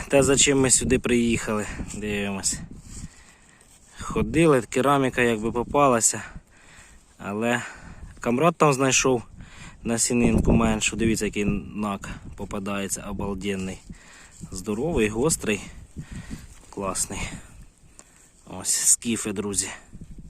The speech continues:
Отакий накінечник попадається. Клас. Вже, е, знахідочки різноманітні.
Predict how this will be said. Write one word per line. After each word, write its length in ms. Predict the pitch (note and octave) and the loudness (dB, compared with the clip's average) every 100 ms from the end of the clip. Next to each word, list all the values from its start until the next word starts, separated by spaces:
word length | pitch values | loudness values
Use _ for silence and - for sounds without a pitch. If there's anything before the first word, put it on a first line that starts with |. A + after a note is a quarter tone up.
| - - - - - - - - - | -16 -14 -14 -14 -12 -12 -14 -18 -16
Отакий 540 | G#2 - - - G2+ | -14 -12 -12 -10 -10
накінечник 840 | F#2 F2+ - G2+ - - - - - | -10 -10 -10 -4 2 4 4 4 0
попадається. 760 | - G#2 - F#2 - - - - - - - - - - - - | -2 -6 -6 -6 0 2 2 -4 -10 -16 -16 -20 -20 -14 -12 -8
Клас. 460 | - G#2 F2+ - - - - - - - - - - - - - - - - - | -4 -2 2 2 2 -10 -12 -18 -20 -20 -20 -20 -20 -20 -20 -18 -18 -18 -20 -12
Вже, 300 | D#3+ E3 G3+ | -4 4 6
е, 360 | C#3+ C3 C#3 C3+ | 6 4 2 2
знахідочки 680 | C3 A3 C4 G#3+ G#3 - F3+ | 6 6 6 6 6 6 4
різноманітні. 840 | F3+ G3+ G3+ G3+ C3+ G#2 G#2 F#2 | 6 6 6 6 6 2 -2 -4